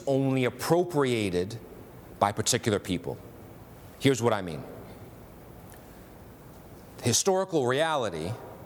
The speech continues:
that Jesus on the third day rose from the dead is a historical fact. There were hundreds of eyewitnesses,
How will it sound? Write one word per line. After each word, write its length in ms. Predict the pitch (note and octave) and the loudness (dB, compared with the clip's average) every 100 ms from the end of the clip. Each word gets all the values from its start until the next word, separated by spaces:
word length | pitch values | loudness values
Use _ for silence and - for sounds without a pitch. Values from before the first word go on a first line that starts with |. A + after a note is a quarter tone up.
| - - | -18 0
that 160 | G2 F#2 | 2 2
Jesus 560 | G#2 C3+ C3+ C3 B2+ | 2 2 4 2 2
on 140 | C#3 A#2 | 2 2
the 80 | G#2 | 2
third 420 | - C3 C3+ A2+ | 4 4 4 2
day 260 | A#2 A2 G2 | 2 2 2
rose 420 | F#2+ A2 A#2 - | 2 2 2 0
from 100 | A2+ | 0
the 60 | |
dead 420 | F#2+ G2+ F#2+ F2 G2 - - | 2 2 2 0 -10 -14 -4
is 200 | G#2+ G#2 | 0 2
a 20 | |
historical 500 | G2+ - A#2 A2 G#2 | 2 2 2 0 -2
fact. 540 | F2+ G#2 D#2+ - - - - | 0 0 0 -4 -8 -8 -8
There 140 | - F#2+ | -2 0
were 100 | F2+ | 0
hundreds 400 | - D3+ D#3 A#2 | 2 2 2 0
of 100 | A2+ | 2
eyewitnesses, 1000 | G#2+ A2 - C3 - B2 A#2 G#2+ - | 2 0 0 2 2 2 0 0 0